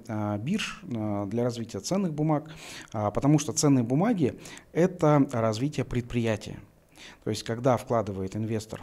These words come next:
в, а, предприятие свои деньги, он ожидает, что предприятие будет расти. И он, получается, покупает, а, когда акции, он покупает часть этого предприятия растущего. У нас же получается, а, что, а, игра на, а, ценных бумагах, правительство считает это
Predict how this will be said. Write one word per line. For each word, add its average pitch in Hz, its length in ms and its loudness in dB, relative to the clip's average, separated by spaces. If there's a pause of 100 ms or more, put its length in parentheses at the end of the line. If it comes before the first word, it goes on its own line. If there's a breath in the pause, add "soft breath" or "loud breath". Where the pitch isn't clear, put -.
(120)
в, 98 280 -2 (100)
а, 101 140 -8
предприятие 107 560 -6
свои 104 260 -8
деньги, 170 400 -2
он 202 160 0
ожидает, 120 360 0
что - 120 -8
предприятие 107 580 -8
будет 107 220 -8
расти. - 360 -10 (340 loud breath)
И 127 240 4
он, 185 220 4
получается, 139 520 -2
покупает, 120 640 -2
а, 95 540 -4
когда 98 320 -8
акции, 165 420 -4
он 131 100 -8
покупает - 500 -10
часть 139 280 -2
этого 95 200 -8
предприятия 131 580 -8
растущего. 110 540 -8 (540 loud breath)
У 113 100 -2
нас 180 200 6
же 180 100 2
получается, 135 1000 2
а, 104 260 -2
что, 123 580 2 (320 loud breath)
а, 107 800 -2
игра 135 300 4
на, 113 360 -2
а, 107 40 -6
ценных 113 340 -2
бумагах, 170 420 -2
правительство 147 600 2
считает 92 440 -6
это 107 340 -8